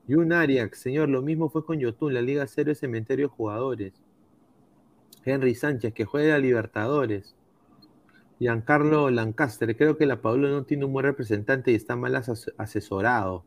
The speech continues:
Ahí está, ¿ah? Ahí dice, Pineda, ¿qué tan bueno es ese Adama Traoré peruano?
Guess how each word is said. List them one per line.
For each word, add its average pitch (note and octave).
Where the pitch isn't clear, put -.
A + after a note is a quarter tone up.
Ahí F#2
está, A2
¿ah? D#3+
Ahí A2+
dice, A#2
Pineda, C3+
¿qué D#3
tan D#3+
bueno E3
es D#3+
ese D#3
Adama C#3+
Traoré A2+
peruano? B2+